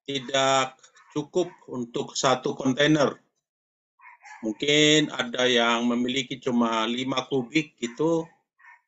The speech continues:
ada bahkan cuma nol, sekian kubik. Umpamanya pabrik A punya setengah kubik, pabrik B ada lima kubik gitu. Tentu itu,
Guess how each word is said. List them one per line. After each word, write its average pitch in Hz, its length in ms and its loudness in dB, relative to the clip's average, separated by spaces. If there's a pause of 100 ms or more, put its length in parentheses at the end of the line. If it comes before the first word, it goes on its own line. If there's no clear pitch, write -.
(160)
ada 139 260 -2
bahkan 151 540 -2 (160)
cuma 135 560 -2
nol, 143 340 -2 (300)
sekian 139 480 0
kubik. 143 420 -4 (160)
Umpamanya 120 760 0 (1800)
pabrik 120 580 -2
A 151 480 4
punya 120 720 2
setengah 123 480 -8
kubik, 156 480 4
pabrik 120 400 -6
B 127 80 -4 (960)
ada 113 760 2 (120)
lima 123 320 -4
kubik 135 400 -4
gitu. 104 380 -6
Tentu 156 560 2 (680)
itu, 147 560 2